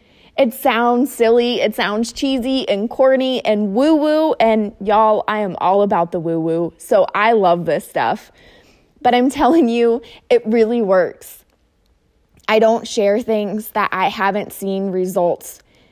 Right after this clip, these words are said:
in my own life. I, I understand that endometriosis takes everything you've got and then some.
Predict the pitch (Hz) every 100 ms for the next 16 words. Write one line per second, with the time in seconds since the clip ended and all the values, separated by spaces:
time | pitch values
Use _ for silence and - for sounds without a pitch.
0 | _ _ _ - 233 233 208 196 202 202
1 | 151 113 202 - - 196 220 - _ _
2 | - 226 233 - 220 240 277 - 214 196
3 | 214 247 240 - - 208 214 196 - -
4 | _ _ _ _ 214 226 233 226 226 214
5 | 185 226 214 214 - - 208 202 - -
6 | - - 208 202 220 233 226 226 202 175
7 | 170 175 185 185 170 175 170 151 110 69